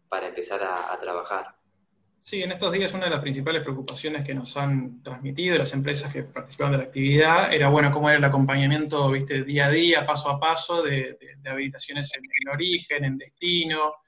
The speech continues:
Speaker 2: eh, bueno, de, de tema de, de montos, de si se involucra un despachante o de no, eh, y, y está bueno saber que, bueno, que todo, todos los couriers y, y U P S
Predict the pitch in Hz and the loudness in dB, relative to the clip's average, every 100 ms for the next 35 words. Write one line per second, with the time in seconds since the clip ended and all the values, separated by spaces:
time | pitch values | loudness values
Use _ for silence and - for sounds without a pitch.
0 | _ - _ - - 139 131 127 127 127 | _ -20 _ -20 -6 -4 -2 -4 -6 -4
1 | 139 139 127 127 139 139 151 143 131 127 | -2 0 -2 -6 -10 -4 -2 0 -2 -4
2 | 120 - - 143 139 156 170 170 151 151 | -10 -18 -20 -6 2 4 4 4 0 0
3 | 151 139 135 131 - 135 143 139 135 - | 0 -2 -6 -4 -4 2 4 6 6 2
4 | - 165 160 160 147 135 131 143 165 170 | 2 2 4 2 0 0 2 2 4 4
5 | 233 - _ _ _ 147 139 139 135 127 | 2 -4 _ _ _ 0 4 4 4 0
6 | 120 143 143 143 147 156 160 151 151 151 | -4 -2 -2 0 4 6 4 4 4 4
7 | 160 151 135 143 143 139 143 143 139 151 | 2 2 2 2 0 0 -2 -2 -2 0
8 | 156 160 147 135 123 - 139 139 143 147 | 2 2 0 -4 -14 -16 -14 -8 -2 2
9 | 165 160 160 190 | 4 4 2 0